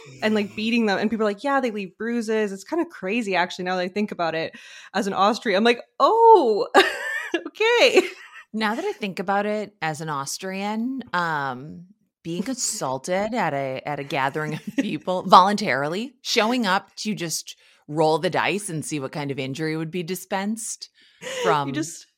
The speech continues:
Speaker 1: you just don't, wouldn't think about it maybe
Speaker 2: You,
Speaker 1: if
Speaker 2: you
Speaker 1: this
Speaker 2: don't think
Speaker 1: was
Speaker 2: about it. I don't think that's the kind of parade that's happening tonight, but we'll see. And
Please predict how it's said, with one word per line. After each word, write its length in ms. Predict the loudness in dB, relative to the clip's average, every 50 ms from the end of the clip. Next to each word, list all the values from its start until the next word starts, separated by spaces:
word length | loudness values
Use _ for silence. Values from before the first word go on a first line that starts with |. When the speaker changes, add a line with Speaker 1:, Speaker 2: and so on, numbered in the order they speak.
| _ _
Speaker 1:
you 100 | -10 -8
just 160 | -8 -8 -6
don't, 200 | -6 -6 -6 -4
wouldn't 220 | -2 0 0 0 0
think 160 | -2 -4 -4
about 200 | -4 -4 -2 -2
it 100 | -4 -4
maybe 420 | -6 -8 -6 -6 -6 -6 -6 -8 -10
Speaker 2:
You, 100 | -12 -12 -10 _
Speaker 1:
if 120 | -6 -6 -4
Speaker 2:
you 60 | -2
Speaker 1:
this 80 | -2
Speaker 2:
don't 120 | -2 -2 -2
think 100 | -4 -4
Speaker 1:
was 100 | -4 -4
Speaker 2:
about 240 | -4 -4 -4 -4 -4
it. 180 | -6 -8 -10 _ _ -20 -20 -20 -20 -20 -20 -20 -10 _
I 100 | -4 -2
don't 260 | -2 -2 -4 -6 -4
think 220 | -4 -4 -4 -2 -4
that's 200 | -4 -4 -4 -6
the 80 | -10
kind 220 | -8 -6 -6 -6 -6
of 100 | -6 -6
parade 280 | -6 -6 -6 -6 -6
that's 160 | -8 -12 -8
happening 440 | -4 -4 -4 -4 -6 -10 -8 -8 -8
tonight, 380 | -8 -8 -8 -6 -6 -6 -6 -6
but 120 | -8 -8 -4
we'll 200 | -2 -2 -2 -2
see. 520 | -4 -6 -6 -4 -4 -4 -4 -6 -6 -8 -10 -14 -20 -20 _ _ _ _ _
And 340 | -4 -2 -2 -4 -6 -8 -10